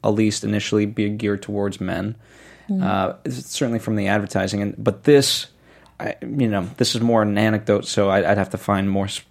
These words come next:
Speaker 1: stats, but I know a lot of women did love this movie. I just don't know the exact percentage. A lot of, uh, the women that I knew, they were looking forward to this movie, unlike any other, you know, you tell them a comic book movie, like, "Eh, not interested." But
Speaker 2: Mm-hmm.
Speaker 1: this movie,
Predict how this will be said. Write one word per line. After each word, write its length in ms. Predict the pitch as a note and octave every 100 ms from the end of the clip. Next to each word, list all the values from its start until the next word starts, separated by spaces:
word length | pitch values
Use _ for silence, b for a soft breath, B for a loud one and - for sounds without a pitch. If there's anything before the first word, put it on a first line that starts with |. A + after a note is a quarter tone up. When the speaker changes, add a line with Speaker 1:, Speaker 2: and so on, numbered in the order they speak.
| -
Speaker 1:
stats, 480 | - - G#2+ G#2 -
but 80 |
I 40 | G#2
know 160 | G2+
a 20 | G2
lot 180 | G2
of 60 | G2+
women 240 | G2+ G2
did 180 | F2+ A2+
love 220 | G2+ G2
this 200 | G2 F#2+ -
movie. 260 | A2+ G2+
I 40 | G2
just 120 | F#2+
don't 140 | F#2+
know 80 | F#2
the 100 | - - F2+
exact 400 | F#2 G2+ F#2 -
percentage. 460 | - A#2+ A#2 F#2+ B B B B B B B _ _ -
A 60 | G#2
lot 280 | G2+ A2+
of, 260 | C3 A#2 B2+ - -
uh, 440 | G2 G2+ G2 G2+ - _
the 160 | - A2
women 420 | A2 G#2+ G#2 G#2 -
that 200 | G2 F#2
I 160 | G2+
knew, 220 | G#2+ G2+ F#2+
they 160 | G#2+
were 140 | A#2 G#2+
looking 280 | G#2 G2
forward 320 | F#2 G#2 G2 G2+
to 120 | F#2+
this 180 | G2 A2+
movie, 320 | A2+ F#2+ -
unlike 500 | A#2+ B2+ A#2+ G#2+ F#2+ -
any 340 | B2 B2 A2+
other, 480 | A2+ A2 A2 G#2+ G#2+ - _ _ -
you 120 | A2+
know, 80 | G2
you 140 | G2 G#2+
tell 180 | -
them 80 | A2+
a 60 | A2
comic 420 | A2 G#2+ A#2 A2
book 160 | B2 -
movie, 140 | A#2
like, 160 | G2+ F#2+
"Eh, 160 | G2 G2+
not 220 | - G2 F#2+
interested." 520 | G2 - - - -
But 100 | G#3+
Speaker 2:
Mm-hmm. 80 | F#3+
Speaker 1:
this 300 | F#3 C3+ -
movie, 460 | A#2+ A2+ G2+ F#2